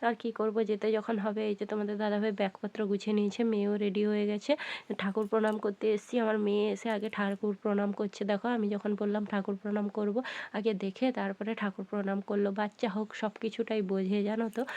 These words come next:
আমিও ঠাকুর প্রণাম করে নিলাম। তারপরে মুডটা একটুও ভালো ছিল না, তাই কোনো ভিডিও নিতে পারিনি। মেয়েও কাঁদছে, মাও কাঁদছে, সবাই কাঁদছে, আমিও কাঁদছিলাম, তার জন্য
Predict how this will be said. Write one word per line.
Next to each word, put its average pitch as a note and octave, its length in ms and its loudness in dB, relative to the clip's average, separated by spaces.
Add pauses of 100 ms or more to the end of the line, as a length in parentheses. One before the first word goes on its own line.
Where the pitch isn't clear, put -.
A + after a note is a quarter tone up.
(200)
আমিও A3 320 2
ঠাকুর G#3+ 320 -2
প্রণাম G#3+ 340 0
করে G#3+ 280 -2
নিলাম। A3 280 4 (920)
তারপরে G#3 400 6
মুডটা A3 340 2
একটুও G#3+ 300 2
ভালো G#3 200 2
ছিল A3 220 0
না, A3+ 140 0
তাই G#3+ 160 0
কোনো G3 200 0
ভিডিও G3+ 300 4
নিতে G#3 240 2
পারিনি। G#3 380 2
মেয়েও G3+ 340 4
কাঁদছে, G#3 420 0 (420)
মাও A3 360 4
কাঁদছে, G#3+ 420 2
সবাই A3 360 2
কাঁদছে, A3 400 -4
আমিও G#3 300 0
কাঁদছিলাম, G#3+ 600 -2
তার A3 180 4
জন্য A3 240 -2